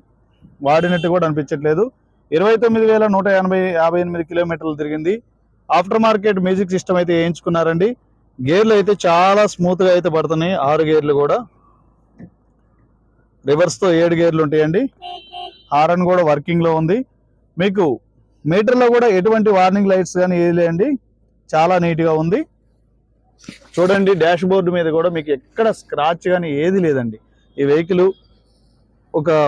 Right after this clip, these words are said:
ఫ్యామిలీ పర్పస్లో తీసుకునే వాళ్ళకి వెహికల్ అయితే చాలా బాగుంటుంది. ఆర్మ్‌రెస్ట్ ఉంది, ఈ వెహికల్ ఖచ్చితంగా తీసుకోవచ్చు. స్టీరింగ్ కూడా ఎటువంటి నాయిస్ లేదండి. వెహికల్ అయితే నేను already మొత్తం చెక్ చేశాను, నడిపి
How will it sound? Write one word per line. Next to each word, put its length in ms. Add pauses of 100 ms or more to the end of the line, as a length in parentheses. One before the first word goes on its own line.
(160)
ఫ్యామిలీ 400
పర్పస్లో 480
తీసుకునే 340
వాళ్ళకి 240
వెహికల్ 260
అయితే 100 (120)
చాలా 280
బాగుంటుంది. 360 (140)
ఆర్మ్‌రెస్ట్ 420
ఉంది, 180 (960)
ఈ 100
వెహికల్ 320
ఖచ్చితంగా 460
తీసుకోవచ్చు. 540 (840)
స్టీరింగ్ 500
కూడా 200
ఎటువంటి 320
నాయిస్ 300
లేదండి. 380
వెహికల్ 300
అయితే 200
నేను 220
already 320
మొత్తం 220 (1500)
చెక్ 220
చేశాను, 440
నడిపి 220